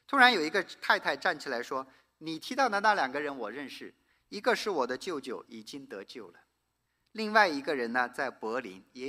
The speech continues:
已经蒙恩归主了。”奇妙吗？六十二年的祷告，各位弟兄姊妹，可能你的孩子还不愿意跟你来到主的面前，那就请你跪下来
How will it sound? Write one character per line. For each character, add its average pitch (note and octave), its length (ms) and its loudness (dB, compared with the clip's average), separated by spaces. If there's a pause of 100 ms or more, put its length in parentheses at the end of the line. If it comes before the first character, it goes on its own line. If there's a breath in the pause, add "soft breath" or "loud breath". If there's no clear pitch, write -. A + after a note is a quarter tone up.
已 C#3 80 -8
经 A#2 220 -14
蒙 G#2+ 300 -12
恩 C3 360 -14 (520)
归 A2+ 220 -10
主 G2 280 -20
了。” - 100 -20 (1200)
奇 - 220 -16
妙 F3 180 -10
吗？ D3+ 160 -18 (1600)
六 A3+ 220 -4
十 - 200 -12
二 F3+ 240 -2
年 G2 180 -14
的 G#2 100 -14
祷 E2 220 -14
告， F#2 180 -16 (300)
各 - 80 -14
位 B2 80 -10
弟 A2+ 80 -20
兄 A2+ 160 -20
姊 G#2 140 -20
妹， - 100 -20 (320)
可 F3 120 0
能 A#3+ 120 2
你 G#3 100 0
的 D3+ 120 6
孩 C3 260 2
子 E3 100 -6
还 D3 160 -4
不 G3 160 -10
愿 F#3 200 -4
意 C3 80 -14
跟 D3+ 160 -10
你 A#2 100 -14
来 G#2 160 -8
到 A#2+ 140 -8
主 G2 160 -18
的 F#2+ 100 -16
面 G#2 240 -20
前， - 240 -20 (460)
那 B2 100 -14
就 A#2 160 -14
请 A#2 260 -16
你 A2 100 -16
跪 C#3+ 200 -14
下 A#2+ 220 -10
来 - 200 -20